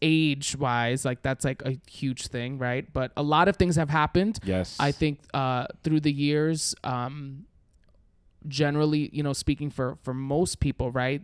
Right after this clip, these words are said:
Speaker 1: there should be that sense of growth, right,
Speaker 2: Mm-hmm.
Speaker 1: and accomplishment. Um, and obviously there's highs, there's lows,
Speaker 2: Yep.
Speaker 1: right? But, um, all in all, it's good to look back, reflect,
Speaker 2: Mm-hmm.
Speaker 1: and ultimately thank God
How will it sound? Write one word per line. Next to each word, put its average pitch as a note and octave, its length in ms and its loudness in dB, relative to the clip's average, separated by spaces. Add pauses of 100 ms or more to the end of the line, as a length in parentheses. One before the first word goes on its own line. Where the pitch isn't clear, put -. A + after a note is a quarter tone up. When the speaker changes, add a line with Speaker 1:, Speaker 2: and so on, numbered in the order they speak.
Speaker 1:
there B2+ 160 -2
should C#3+ 280 0
be C#3 120 -2
that C3 240 -6
sense C3 260 -4
of A#2 140 -8
growth, B2+ 500 0 (140)
right, C3 280 2
Speaker 2:
Mm-hmm. A2+ 80 2
Speaker 1:
and C#3 80 0
accomplishment. C#3+ 840 -2 (380)
Um, C#3 520 -6 (180)
and B2+ 480 -4
obviously C#3+ 480 2
there's B2+ 280 0
highs, C3 520 0
there's B2 280 -2
lows, B2+ 640 0
Speaker 2:
Yep. B2 100 2
Speaker 1:
right? C#3 240 0 (280)
But, C3 420 0 (100)
um, C#3+ 460 -8 (240)
all D#3 240 6
in D#3 100 4
all, D3+ 220 4
it's C#3+ 140 0
good D3+ 220 2
to - 120 0
look C#3 260 0
back, C3+ 300 0
reflect, C3+ 640 -2 (120)
Speaker 2:
Mm-hmm. F#2+ 300 -4
Speaker 1:
and C3 640 0 (460)
ultimately E3 500 4
thank D3+ 340 0
God B2+ 420 2